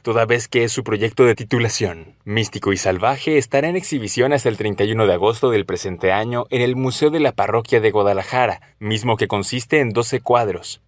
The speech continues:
con pintura acrílica que narran la vida silvestre. Aclaró que el nombre de su proyecto resalta de la vistosidad, la conexión con la tierra y las historias de los ranchos.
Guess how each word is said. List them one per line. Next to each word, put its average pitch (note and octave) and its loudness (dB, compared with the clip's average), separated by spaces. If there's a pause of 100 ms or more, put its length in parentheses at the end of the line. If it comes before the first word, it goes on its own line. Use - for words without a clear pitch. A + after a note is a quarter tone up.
(100)
con F#2 -6
pintura F#2+ 0
acrílica C3+ 0
que A2+ -6
narran C3+ 0
la G2 0
vida G#2 0
silvestre. G2+ -6 (180)
Aclaró G#2 0
que A#2 -2
el G#2+ 0
nombre G#2+ 2
de G2+ 4
su - -8
proyecto G2 -2
resalta A#2+ 0
de C#3+ 6
la A2+ 4
vistosidad, G#2+ -2 (160)
la A2+ -2
conexión A#2+ -2
con A#2 0
la G2+ 2
tierra A2+ 2
y C3+ -2
las A2+ 0
historias C#3 0
de C3+ 2
los A#2 -4
ranchos. C#3 -2